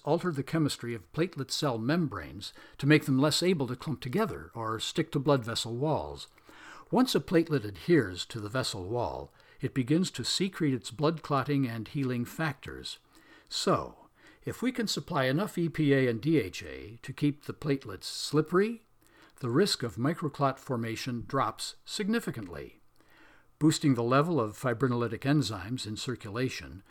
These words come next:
further reduces the likelihood of microclots by inhibiting the collection of microscopic beaver dams made of fibrin on top of the clump blood platelets.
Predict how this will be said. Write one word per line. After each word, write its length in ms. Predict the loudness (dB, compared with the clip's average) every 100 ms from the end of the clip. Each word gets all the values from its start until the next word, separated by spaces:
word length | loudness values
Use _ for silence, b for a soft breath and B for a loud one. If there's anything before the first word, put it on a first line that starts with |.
| b
further 440 | -20 4 6 8 6
reduces 640 | 2 -4 -8 -8 -6 -4
the 80 | -6
likelihood 640 | -6 -8 -10 -12 -8 -4
of 120 | -4 -4
microclots 720 | -6 -8 -12 -10 -10 -10 -12 B B B
by 140 | -2 0
inhibiting 540 | 2 0 0 0 0
the 120 | -2
collection 500 | -6 -6 -6 -4 -2
of 140 | -2 -2
microscopic 800 | -2 -2 -6 -2 -4 -4 -8 -4
beaver 260 | -2 0
dams 440 | -2 -4 -4 -4 -2
made 180 | -2
of 100 | -4
fibrin 600 | -6 -4 -2 -2 -4 -12 B B B -8
on 160 | -8
top 240 | 0 0 0
of 120 | -4
the 80 | -4
clump 280 | -4 -6 -6 _
blood 240 | 0 0
platelets. 580 | -4 -12 -12 -14 -14 -14